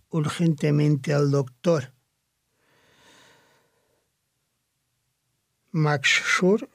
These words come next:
su médico personal, el cual le puso tres inyecciones de morfina, pero ya no se pudo recuperar y falleció siendo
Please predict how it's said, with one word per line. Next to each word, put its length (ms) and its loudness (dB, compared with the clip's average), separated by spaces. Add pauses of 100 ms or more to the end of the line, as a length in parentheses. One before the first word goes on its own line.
su 220 -2
médico 480 2
personal, 560 2 (300)
el 180 -2
cual 400 0 (400)
le 220 0
puso 580 -2 (1500)
tres 340 4
inyecciones 920 -4 (160)
de 140 -2
morfina, 760 -2 (120)
pero 320 0
ya 420 0 (760)
no 220 2
se 200 -2
pudo 420 -2
recuperar 880 0 (680)
y 360 2 (120)
falleció 1080 2
siendo 840 2